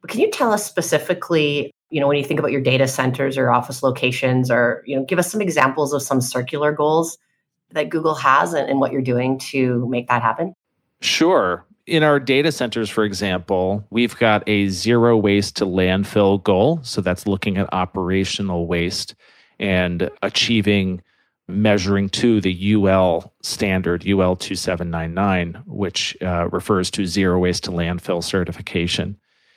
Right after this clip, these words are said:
Speaker 2: We also have a really robust program around remarketing and recycling of components. So thirty-two point six million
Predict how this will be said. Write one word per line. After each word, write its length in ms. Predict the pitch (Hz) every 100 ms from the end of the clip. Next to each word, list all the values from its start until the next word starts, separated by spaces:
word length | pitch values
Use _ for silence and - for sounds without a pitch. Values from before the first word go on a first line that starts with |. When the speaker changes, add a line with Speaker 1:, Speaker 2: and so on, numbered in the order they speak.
| _ _ _ _ -
Speaker 2:
We 160 | 139
also 840 | 131 143 160 170 147 131 127 117 -
have 320 | - 127 117
a 180 | 113 101 -
really 200 | 131 127
robust 400 | 123 120 113 -
program 400 | 120 113 117 107
around 320 | 101 101 98
remarketing 680 | 101 110 107 101 113 113 107
and 100 | 101
recycling 520 | 95 - 107 98 104
of 120 | 95 -
components. 840 | 101 87 90 120 190 - - - _
So 600 | - - 110 95 95 90 - _ _ -
thirty-two 800 | - 123 - 226 - - 139 139
point 340 | - 120 113
six 440 | - - 117 - -
million 960 | 101 107 117 120 127 123 95 78 80